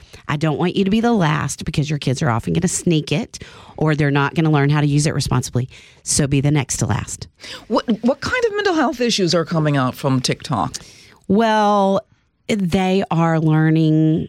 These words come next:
Speaker 1: ways to harm themselves. They're learning about eating issues.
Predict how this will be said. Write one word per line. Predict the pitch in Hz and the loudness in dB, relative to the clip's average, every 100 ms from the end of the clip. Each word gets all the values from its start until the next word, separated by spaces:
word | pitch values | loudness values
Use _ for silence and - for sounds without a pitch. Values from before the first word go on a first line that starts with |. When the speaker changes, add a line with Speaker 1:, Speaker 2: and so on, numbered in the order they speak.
| - - | -10 -4
Speaker 1:
ways | 156 139 143 - | 0 2 0 0
to | 147 135 | 0 2
harm | 127 131 135 | 2 2 2
themselves. | 143 147 143 147 160 | 2 0 -2 -2 -2
They're | - 147 | 0 2
learning | 143 135 139 139 | 2 4 2 2
about | 139 135 131 131 131 - | 2 0 0 0 0 0
eating | 135 139 139 | 0 2 2
issues. | 135 131 139 135 131 139 - - | 2 0 0 2 2 0 -2 -6